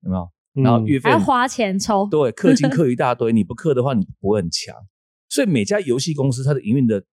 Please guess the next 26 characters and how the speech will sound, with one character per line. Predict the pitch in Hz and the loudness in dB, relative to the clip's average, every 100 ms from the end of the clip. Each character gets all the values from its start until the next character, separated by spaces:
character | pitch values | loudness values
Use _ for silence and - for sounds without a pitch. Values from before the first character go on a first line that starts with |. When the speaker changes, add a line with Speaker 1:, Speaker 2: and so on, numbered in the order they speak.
| _ | _
Speaker 1:
标 | - 131 139 | 0 0 0
准 | - 87 - - | -4 -12 -14 -4
就 | 135 107 | -2 -2
不 | - 110 | -2 -2
一 | 85 | 0
样。 | 98 92 _ | -4 -6 _
那 | 190 | -2
么 | 202 185 _ | -2 -4 _
游 | 139 170 | -2 0
戏 | 226 | 0
还 | 160 | -2
有 | 151 | -2
分 | 110 139 143 - | -2 -4 -6 -10
开 | - 139 | -6 -4
发 | 135 127 | -2 -4
商 | 123 120 | -4 -2
跟 | 120 123 | -2 -2
代 | 135 | -2
理 | 98 78 | -4 -6
商 | - 90 | -6 -6
嘛， | 87 85 _ | -6 -10 _
Speaker 3:
嗯。 | - 233 247 | -6 0 2
Speaker 1:
对 | |
不 | - | 4
对？ | 240 247 254 247 - | 4 2 -2 -8 -4
那 | 180 160 | -2 0